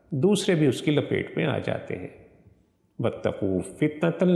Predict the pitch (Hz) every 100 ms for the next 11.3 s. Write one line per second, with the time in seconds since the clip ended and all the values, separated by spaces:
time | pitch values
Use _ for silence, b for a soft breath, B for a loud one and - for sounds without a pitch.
0 | 127 110 135 165 165 156 - 160 165 165
1 | 165 165 160 160 160 180 180 185 135 107
2 | 233 226 214 160 127 117 - 190 208 151
3 | 135 123 127 127 131 131 165 - - -
4 | 110 - - - B B B B B B
5 | 160 143 175 233 226 226 - - 165 208
6 | 240 240 180 160 - 135 - 135 131 139
7 | 139 131 120 - 180 185 190 190 - 160
8 | 160 165 - 156 - 170 165 165 - 156
9 | 147 127 226 262 226 156 135 - - 131
10 | 117 127 131 131 135 113 113 123 208 208
11 | 185 175 165